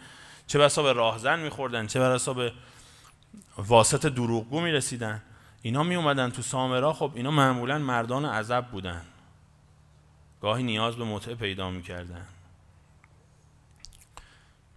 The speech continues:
نامه‌هایی از حضرت داریم که مثلاً: «فلانی با فلان کس متعه نکن،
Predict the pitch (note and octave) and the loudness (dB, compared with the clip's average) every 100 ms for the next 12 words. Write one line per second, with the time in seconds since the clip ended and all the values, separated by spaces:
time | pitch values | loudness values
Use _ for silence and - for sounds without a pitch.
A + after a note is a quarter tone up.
0 | - - _ _ _ _ _ _ _ _ | -20 -20 _ _ _ _ _ _ _ _
1 | _ _ _ _ _ _ _ - A#2+ A2+ | _ _ _ _ _ _ _ -6 -4 -2
2 | A#2+ D3 B2+ C3 A#2+ A2+ A#2+ B2+ B2+ B2+ | 0 -2 -2 -4 -6 -6 -8 -8 -8 -8
3 | A#2+ A2+ A#2+ G#2 - G#2+ A#2 A2 A#2+ A#2 | -8 -8 -6 -4 -2 0 -2 -2 0 2
4 | A#2 G#2 G2 - G2 F#2+ F#2 F2+ G#2+ A2 | 0 -2 -4 -4 -2 0 0 -2 -4 -4
5 | - - - - F2+ E2+ - G2 F#2+ F#2+ | -8 -14 -18 -8 -6 -6 -6 -4 -2 -2
6 | - D#2+ | -4 -6